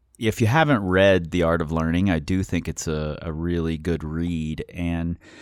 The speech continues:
something that some of the people in our community brought up that I hadn't really thought about was that they had to read it a couple of times because the first time it seemed more like a, a memoir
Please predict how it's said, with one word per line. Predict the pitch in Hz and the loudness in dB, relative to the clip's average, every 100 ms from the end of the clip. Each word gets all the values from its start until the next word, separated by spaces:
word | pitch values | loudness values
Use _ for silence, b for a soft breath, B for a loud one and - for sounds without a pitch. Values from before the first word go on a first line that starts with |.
| B B | B B
something | - 131 147 135 | 2 4 6 6
that | 104 | 6
some | 92 113 | 4 4
of | 101 | 2
the | |
people | 95 107 98 92 | 2 0 2 2
in | 90 | 2
our | 85 | 0
community | 95 87 92 90 82 | 0 2 2 0 -2
brought | 80 76 78 | -2 -2 -2
up | 80 - | -4 -4
that | 80 | -4
I | |
hadn't | 80 107 92 78 | -2 0 0 0
really | 92 87 82 | 0 0 -2
thought | - - 80 92 | -4 0 2 2
about | 80 76 73 73 - B B B B _ _ | -2 -4 -4 -6 -10 B B B B _ _
was | 90 87 80 | -4 -2 -2
that | 87 82 - | -2 -2 0
they | 104 | 2
had | 113 110 | 2 2
to | 95 | 0
read | 98 87 | 0 -2
it | 82 | -6
a | |
couple | - 113 90 85 | -6 -4 -2 -4
of | - | -2
times | 80 76 78 | -4 -4 -6
because | - - 73 | -6 -6 -6
the | 85 | -8
first | - 95 - | -4 -4 -2
time | - 85 85 | -2 -2 0
it | 73 | -2
seemed | - 92 82 | -2 -2 -2
more | 80 87 90 87 | 0 2 2 2
like | 82 82 | 0 -2
a, | 80 78 - | -4 -4 -4
a | 85 | -2
memoir | 87 85 82 80 78 76 80 | -2 0 -2 -2 -4 -6 -8